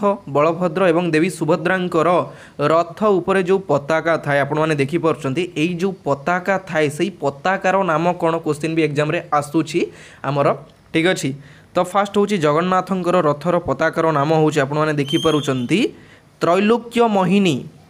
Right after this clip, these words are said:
ତ୍ରୈଲୋକ୍ୟ ମୋହିନୀ ହେଉଛି ଜଗନ୍ନାଥଙ୍କର। ତାପରେ ବଳଭଦ୍ରଙ୍କର ହେଉଛି ଆମର ମୋହି-, ଅ, ଉନାଇ।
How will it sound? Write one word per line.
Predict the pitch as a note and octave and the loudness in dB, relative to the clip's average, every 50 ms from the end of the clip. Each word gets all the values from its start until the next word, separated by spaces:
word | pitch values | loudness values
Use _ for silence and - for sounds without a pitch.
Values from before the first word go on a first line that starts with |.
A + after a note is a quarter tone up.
| _ - | _ -2
ତ୍ରୈଲୋକ୍ୟ | - D3 D3 D3+ D#3 F3 E3+ E3+ - G3 F#3 | 0 2 2 4 4 2 2 2 2 0 2
ମୋହିନୀ | F3 E3 D#3 D#3 E3 E3+ E3+ E3+ | 2 2 2 2 2 2 2 2
ହେଉଛି | E3 D3+ C#3 D3 E3 | 2 2 0 0 0
ଜଗନ୍ନାଥଙ୍କର। | C3 C3 C3 C#3 D3+ D#3+ E3 E3 D#3+ F3 F3+ F3+ F3+ E3+ F#3 F3+ F#3 G3 G#3 - - - - - - - - | 0 2 2 2 2 2 0 0 0 0 -2 -2 0 0 2 2 2 2 0 -4 -10 -18 -20 -20 -20 -8 -2
ତାପରେ | C#3+ D3+ E3 D#3+ - G3 F#3+ F#3+ | 0 0 0 0 0 0 0 2
ବଳଭଦ୍ରଙ୍କର | D#3 D3 D3+ D#3+ F3 F#3 G3 E3+ E3 F#3 G3 G3 F#3+ F#3+ G3 F#3+ | 2 2 2 2 2 0 -2 -2 0 0 0 0 0 2 2 2
ହେଉଛି | F#3+ F#3 F#3+ F#3 - - G3 | 2 2 2 0 0 0 0
ଆମର | F3 F3+ F3+ E3+ C#3 C3+ D#3+ F#4 - - - - - - _ _ - | 2 2 2 2 4 4 2 0 -2 -6 -12 -20 -20 -20 _ _ -2
ମୋହି-, | D#3+ F3+ F#3+ G3 E3+ E3 - - | 0 2 2 2 0 -2 -4 -2
ଅ, | A#2+ C3+ D3 C#3+ C#3+ C#3+ C#3+ C3+ C#3 | 0 2 4 4 4 4 2 2 2
ଉନାଇ। | - F#3+ F#3+ G3 G3+ G#3 G#3+ G3+ E3 C3+ A#2+ | 2 2 2 4 4 2 2 2 0 -2 -4